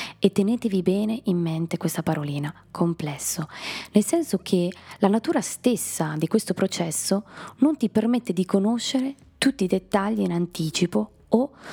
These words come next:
come si svolgerà questo processo. Insomma, è un continuo adattamento rispetto ad informazioni che si vengono a conoscere mano a mano che si sviluppa. Ecco, prendiamo questo esempio.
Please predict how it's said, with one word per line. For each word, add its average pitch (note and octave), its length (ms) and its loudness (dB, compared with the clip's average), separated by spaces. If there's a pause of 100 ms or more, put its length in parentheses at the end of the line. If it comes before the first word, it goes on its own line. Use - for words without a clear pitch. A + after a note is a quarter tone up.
(120)
come C#4 220 6
si G3+ 160 0
svolgerà G3+ 680 0 (200)
questo - 260 0
processo. E3 400 0
Insomma, A3+ 340 2 (440)
è G3+ 120 6
un G#3 160 4
continuo B3+ 880 0 (140)
adattamento F3 920 0
rispetto A#3+ 380 0
ad F#3 80 -2
informazioni F3+ 680 0
che - 100 -8
si G#3 160 -2
vengono F3 460 0
a F#3+ 160 0
conoscere B3+ 720 0 (440)
mano B3 180 6
a - 20 0
mano F3+ 220 0
che G3 100 -2
si A3 120 -2
sviluppa. F#3 540 -2 (1160)
Ecco, A#3+ 240 4
prendiamo C4+ 360 0
questo F3 220 -4
esempio. D3+ 380 -8